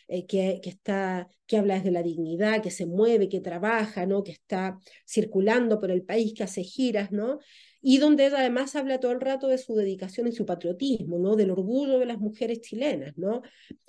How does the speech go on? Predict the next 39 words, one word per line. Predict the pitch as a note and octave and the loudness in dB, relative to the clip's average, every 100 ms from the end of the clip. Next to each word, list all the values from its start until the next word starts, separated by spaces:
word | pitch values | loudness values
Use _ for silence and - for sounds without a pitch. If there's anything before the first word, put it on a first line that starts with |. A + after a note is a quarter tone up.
| _ _ - | _ _ 2
Pero | C#4 D4 | 4 6
también | D4 C4+ D4 D#4 | 6 6 4 4
es | D4+ | 2
muy | B3+ D4+ E4+ - | 2 2 0 -2
activo | G#3+ G#3+ - C#4 C#4+ | -10 -10 -6 0 0
el | C4+ | 2
rol | C4 C4+ C4+ | 4 4 4
de | B3 C4+ D#4+ - _ _ _ _ _ - | 2 2 2 -10 _ _ _ _ _ -10
hablar | A#3 G3 A3 A#3 | -6 -2 0 0
de | B3 A#3+ | -2 -2
la | A3 | -4
capacitación, | G#3 G#3+ G#3 F#3+ - C4 B3+ | -6 -6 -6 -8 0 0 2
incluso | B3+ - D4+ E4 D#4+ | -2 0 -2 -2 -2
ella | D4+ D4+ | -2 2
habla | D4+ | 2
de | C#4+ | 2
ser | C4+ C4+ | 2 0
ciudadana, | C#4 C#4 G3+ E3 B3 E3+ D#3 | 2 0 0 2 0 0 -4
¿no? | G3 | -4
Ella | G3+ | -4
dice, | G#3+ A3+ | -4 -6
"Me | A3 | -6
siento | A#3 B3 G#3+ | -4 -4 -4
plena | A#3 C4 C4 | 0 0 0
como | B3+ B3 | -2 -6
ciudadana | A3+ G3 G3 A#3 B3+ | -4 -2 -2 -2 -4
trabajando | B3+ F3 F#3 A3+ A#3 A#3+ | -4 -8 -6 -6 -4 -4
con | A#3 A#3 B3+ _ _ - | -2 -4 -4 _ _ -6
ahínco | F#3+ G#3 A#3+ A#3+ | 0 0 0 -2
y | A3+ | -4
sacrificio". | F#3+ E3 D3+ - D3 - - _ _ _ _ A3 | -6 -6 -12 -12 -14 -14 -20 _ _ _ _ -4
Y | |
por | G#3+ - | -2 -2
supuesto, | G#3 B3+ - | 0 -2 0
en | F3+ | 0
un | G3 | 2
momento | G3+ G#3 A3 A#3 | 2 2 2 2
en | G#3+ | 0
que | A3 A3+ A#3 | 0 -2 -2